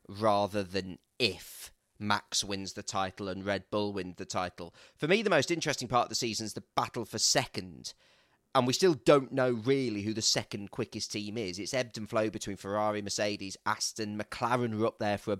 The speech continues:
for a couple of races. But interestingly to me, Mercedes have a, around a fifty point gap to Aston Martin in the Constructors' Championship, so they'll want to firm that up.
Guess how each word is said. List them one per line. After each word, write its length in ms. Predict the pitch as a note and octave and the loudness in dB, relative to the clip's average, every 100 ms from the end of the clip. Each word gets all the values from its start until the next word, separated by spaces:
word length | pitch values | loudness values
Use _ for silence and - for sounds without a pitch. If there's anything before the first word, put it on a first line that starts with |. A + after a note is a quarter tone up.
| - | -6
for 140 | - A2 | -6 -6
a 20 | |
couple 360 | - C#3+ - G#2 | -2 -2 -2 -2
of 60 | |
races. 500 | G2+ G#2 - G#2+ G2+ - - - - _ _ - | -2 -2 -4 -4 -6 -8 -12 -20 -20 _ _ -12
But 220 | D#3 D#3+ | 0 2
interestingly 440 | F3+ F3+ F#3+ F#3+ D#3+ | 4 4 2 2 0
to 100 | D#3+ | 0
me, 100 | D#3+ | 0
Mercedes 560 | D3+ - F3 F3 C#3 | 2 4 4 2 -2
have 140 | C3+ C3 | -2 0
a, 80 | B2 - | -2 -2
around 220 | C3+ C#3+ | 2 4
a 20 | C3 | 2
fifty 400 | - D3+ - C#3 | 0 -2 -2 -4
point 340 | C#3 B2+ B2 | 0 0 0
gap 240 | C#3 - | 0 0
to 100 | - | -2
Aston 280 | B2+ A2 C3+ | -4 -2 -2
Martin 280 | B2 A#2+ B2+ | 0 -2 -2
in 60 | A#2 | -6
the 80 | |
Constructors' 480 | A#2 A#2 - F3 A#2+ | -4 -2 -2 -2 -2
Championship, 560 | - G2+ F#2 G2 G#2+ - | -2 -4 -4 -8 -6 -6
so 80 | C3+ | 0
they'll 160 | D#3 | 2
want 160 | F3 C3 | 2 -2
to 60 | A#2 | -4
firm 300 | C#3 A#2 A2 | 0 0 0
that 260 | A#2+ - | -4 -6
up. 220 | F2+ - | -8 -8